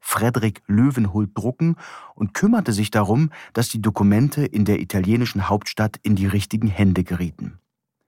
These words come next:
An seiner Seite hatte er den bestochenen Hubschrauberpiloten in Mombasa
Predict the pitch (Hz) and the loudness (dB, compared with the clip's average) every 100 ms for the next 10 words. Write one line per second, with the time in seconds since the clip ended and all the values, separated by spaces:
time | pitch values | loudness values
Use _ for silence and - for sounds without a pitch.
0 | _ _ _ _ _ _ _ _ _ 117 | _ _ _ _ _ _ _ _ _ -2
1 | 117 160 190 139 117 123 170 143 131 - | 2 2 2 2 0 0 0 -2 -2 -2
2 | 107 101 104 101 - 123 123 107 95 139 | -2 0 0 0 -2 -2 0 0 2 0
3 | - - 101 101 - 104 107 113 110 98 | -2 -2 0 0 0 2 2 0 0 2
4 | 101 101 92 98 104 110 160 202 | 4 4 2 0 0 0 -2 -4